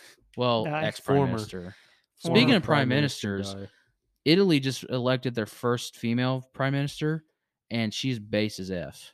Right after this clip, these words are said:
Speaker 1: I
Speaker 3: Oh, yeah, she's cool,
Speaker 1: I've heard she
Speaker 3: dude.
Speaker 1: is. I haven't seen her. I'd s-,
Speaker 2: And
Speaker 1: I
Speaker 2: the
Speaker 1: saw
Speaker 2: thing
Speaker 1: a
Speaker 2: is, the
Speaker 1: partial
Speaker 2: left
Speaker 1: clip.
Speaker 2: in the United States hates 'em, hates her. Like, they don't wanna talk about
Speaker 1: I
Speaker 2: it.
Speaker 1: heard they call
Speaker 3: Because
Speaker 1: her, like, Mussolini and, like,
Speaker 2: Yeah.
Speaker 1: bullshit like
Speaker 3: Because
Speaker 1: that.
Speaker 3: she's
Speaker 1: I don't know.
Speaker 3: against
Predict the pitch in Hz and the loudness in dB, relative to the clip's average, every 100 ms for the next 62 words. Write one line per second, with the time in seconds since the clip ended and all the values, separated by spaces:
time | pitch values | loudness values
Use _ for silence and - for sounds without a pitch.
0 | - 160 202 208 139 147 127 123 113 104 | -2 2 4 2 4 4 4 2 2 -2
1 | - 185 180 - - 127 156 131 165 113 | -4 -2 -4 -6 -4 0 2 4 2 0
2 | 120 151 147 147 143 - - 156 165 165 | 0 0 0 -2 -6 -12 -4 0 2 2
3 | 143 - 151 147 147 143 143 - 160 165 | -2 -8 -6 -4 -6 -6 -6 -2 0 0
4 | - - - _ _ _ _ _ _ 147 | -4 -18 -20 _ _ _ _ _ _ 0
5 | 147 - - 143 160 156 165 151 131 135 | 0 -2 -6 4 6 8 6 6 2 2
6 | 139 147 143 143 143 131 131 123 - 120 | 4 4 2 0 0 0 0 0 -2 -4
7 | 113 - - - 117 113 - 87 76 _ | -4 -6 -16 -10 -6 -6 -8 -14 -16 _
8 | _ - 131 113 104 82 _ _ - 127 | _ -4 -4 -4 -8 -12 _ _ -4 -2
9 | 123 131 139 139 120 - 120 117 104 160 | 2 0 2 0 -2 -2 -2 -2 0 2
10 | 185 - 190 175 202 - 160 151 147 143 | 4 4 4 6 6 6 2 0 -2 -4
11 | - 143 143 - 135 135 135 135 131 131 | -4 -6 -6 -8 -10 -8 -6 -8 -8 -10
12 | 127 127 123 - _ _ 139 123 127 131 | -10 -12 -14 -18 _ _ -8 -8 -8 -8
13 | 131 135 135 151 151 131 160 127 151 143 | -2 -2 2 4 4 2 -2 -2 -2 -2
14 | 131 123 117 131 151 127 - | -2 0 2 2 2 -2 -12